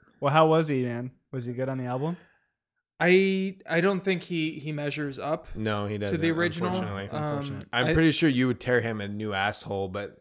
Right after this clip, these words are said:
Speaker 2: Yeah, I, I think in general,
Speaker 3: <laughs>
Speaker 2: like, this album feels like a November album, but th-, it's, like, definitely some elements missing, some
Speaker 3: Yeah.
Speaker 2: foggier elements missing,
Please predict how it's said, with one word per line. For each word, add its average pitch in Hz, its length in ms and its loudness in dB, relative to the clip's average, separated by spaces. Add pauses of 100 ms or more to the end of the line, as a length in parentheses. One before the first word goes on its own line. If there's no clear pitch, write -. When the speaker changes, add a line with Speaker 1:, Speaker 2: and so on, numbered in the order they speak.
Speaker 2:
Yeah, 135 440 -10
I, 165 240 -4
I 175 120 0
think 220 280 2
in 214 180 2
general, 170 640 2
Speaker 3:
<laughs> - 40 -16
Speaker 2:
like, 151 300 -2
this 160 260 -2
album 156 560 -2 (120)
feels 175 540 0
like 160 220 -2
a 156 40 -2
November 151 500 -4
album, 165 520 -4
but 151 300 -6
th-, 165 180 -2
it's, 165 220 -8
like, 165 260 -4
definitely 185 480 -6
some 170 240 -8
elements 151 540 -8
missing, 143 400 -12
some 147 180 -10
Speaker 3:
Yeah. 107 380 4
Speaker 2:
foggier 160 280 -4
elements 139 560 -8
missing, 135 600 -14